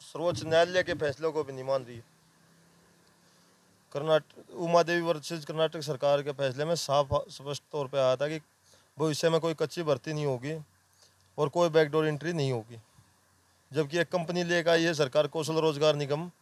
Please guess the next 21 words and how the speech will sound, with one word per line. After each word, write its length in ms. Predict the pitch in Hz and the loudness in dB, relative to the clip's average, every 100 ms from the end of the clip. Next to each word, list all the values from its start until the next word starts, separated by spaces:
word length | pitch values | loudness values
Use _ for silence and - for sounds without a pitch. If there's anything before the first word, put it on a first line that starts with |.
| _ _ _ _ _ _ _ _ - - - _ _ _ _ - | _ _ _ _ _ _ _ _ -20 -20 -20 _ _ _ _ -8
हम 120 | 147 | -6
पूछना 380 | 151 170 170 175 | -6 -2 2 4
चाहते 260 | 170 147 | 4 2
हैं, 80 | 165 | 2
क्या 160 | 170 170 | 6 6
वो 100 | 175 | 6
backdoor 480 | 165 156 160 170 | 4 2 0 -2
entry 260 | 170 160 170 | -2 -2 -2
नहीं 180 | 170 196 | 0 0
है? 160 | 135 110 - 139 131 _ _ _ _ _ _ _ _ _ _ _ _ _ _ _ _ _ _ _ - | 0 -2 -18 -20 -20 _ _ _ _ _ _ _ _ _ _ _ _ _ _ _ _ _ _ _ -6
हमारे 360 | 151 147 151 175 | 4 6 8 6
जो 140 | 190 185 _ _ - | 2 -2 _ _ -10
सत्रह, 440 | - 165 190 190 | -4 -2 6 6
सत्रह 320 | 160 143 170 | 6 2 0
साल 280 | 156 143 156 | 2 2 0
से 140 | 147 | 0
कर्मचारी 520 | 147 147 139 135 123 120 - _ _ _ - | -4 -4 -6 -6 -8 -10 -18 _ _ _ -10
महकमे 500 | 135 156 202 180 165 | 4 6 6 4 2
के 80 | 147 | 2
role 220 | 143 127 | 0 -2
पे 180 | 120 | -8